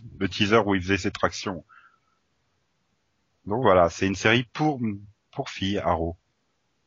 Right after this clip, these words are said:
Et Smallville, une série de mecs, ah, j'ai envie de dire oui et non, quoi. Enfin, je,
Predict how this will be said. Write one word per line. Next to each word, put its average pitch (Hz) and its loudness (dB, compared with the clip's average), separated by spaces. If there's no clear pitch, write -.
Et 85 -4
Smallville, 85 -8
une 123 0
série 87 -4
de 87 -6
mecs, 139 -2
ah, 160 2
j'ai 113 0
envie 98 2
de 95 -12
dire 92 -4
oui 107 0
et 135 2
non, 160 -4
quoi. 101 -12
Enfin, 92 -4
je, - -8